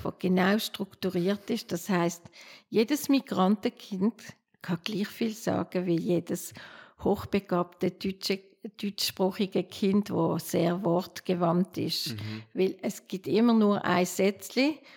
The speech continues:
Speaker 1: und dann kommt der andere wieder dran.
Speaker 2: Mhm.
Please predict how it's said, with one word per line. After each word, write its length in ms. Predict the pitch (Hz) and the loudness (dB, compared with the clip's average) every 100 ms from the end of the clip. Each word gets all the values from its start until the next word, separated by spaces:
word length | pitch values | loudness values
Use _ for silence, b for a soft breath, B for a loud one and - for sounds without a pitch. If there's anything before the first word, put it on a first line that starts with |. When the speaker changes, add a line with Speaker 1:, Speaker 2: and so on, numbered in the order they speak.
| B _ | B _
Speaker 1:
und 300 | - 185 175 | -2 0 2
dann 240 | 180 185 | 2 2
kommt 280 | - 202 214 | 0 0 2
der 120 | - | 0
andere 340 | 196 196 165 156 | 0 -2 -2 -4
wieder 280 | 165 170 180 | -4 -6 -10
dran. 440 | - 147 - 180 - B B B B 127 | -8 -6 -6 -8 -12 B B B B -20
Speaker 2:
Mhm. 360 | 139 156 107 | -20 -20 -20